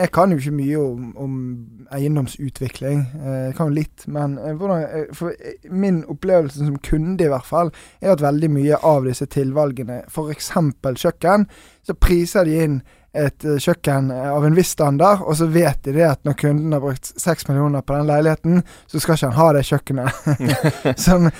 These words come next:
jeg som leverandør har, og da kommer han inn her, og så kan jeg gi han en kaffekopp til sytti kroner med, med hasselnøtt på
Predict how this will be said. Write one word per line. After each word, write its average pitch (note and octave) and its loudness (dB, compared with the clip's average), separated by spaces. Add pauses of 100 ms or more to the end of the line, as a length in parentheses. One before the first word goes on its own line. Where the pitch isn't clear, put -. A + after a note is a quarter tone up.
(120)
jeg E3+ 6
som D#3+ 4
leverandør D#3 6
har, C#3+ 2
og D#3 6
da F3 6
kommer D#3+ 4
han D#3+ 0
inn E3+ 4
her, F3+ 4
og D#3+ 2
så D3+ -6
kan D#3+ 2
jeg D3+ 4
gi D#3+ 8
han C#3+ 4
en C#3 0 (260)
kaffekopp D#3 2
til C#3+ 0
sytti D#3+ 2
kroner C#3+ 4
med, C3+ 0
med C#3 2
hasselnøtt D3 2
på - 0